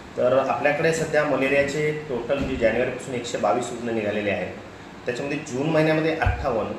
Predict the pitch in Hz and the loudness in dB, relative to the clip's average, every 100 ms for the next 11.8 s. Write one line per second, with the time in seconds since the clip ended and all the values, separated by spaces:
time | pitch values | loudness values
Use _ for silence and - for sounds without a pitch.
0 | - - - 117 139 120 127 139 143 143 | -12 -14 -8 -6 -4 -2 0 2 2 2
1 | 143 143 - 131 139 139 - 135 127 120 | 2 2 2 -2 -2 -6 -4 -4 -2 -4
2 | 98 98 92 90 82 80 78 78 - - | -4 -6 -4 -4 -4 -6 -10 -12 -16 -18
3 | - - - - 143 135 127 139 165 160 | -18 -14 -14 -8 -4 2 2 2 2 2
4 | 156 160 160 - 120 120 131 147 143 143 | 2 2 0 0 0 0 0 0 0 4
5 | 139 135 135 107 90 82 95 104 113 113 | 4 4 2 2 0 -4 -4 -4 -2 -2
6 | 110 107 110 110 107 110 110 107 98 98 | -2 -4 0 2 2 0 -2 -4 -2 0
7 | 101 98 101 98 101 95 85 85 - - | 0 0 -2 -4 -4 -4 -4 -8 -12 -14
8 | 123 - 110 117 120 - 127 127 127 110 | -12 0 2 2 0 -4 -6 -6 -6 -4
9 | 113 123 123 123 120 95 92 98 - 117 | -2 2 2 2 0 -2 -2 -4 -4 0
10 | 127 120 123 127 131 147 139 127 123 123 | 0 0 -4 -6 -4 -2 -2 -4 -6 -8
11 | 139 123 117 151 - - - | -8 -10 -10 -6 -6 -6 -10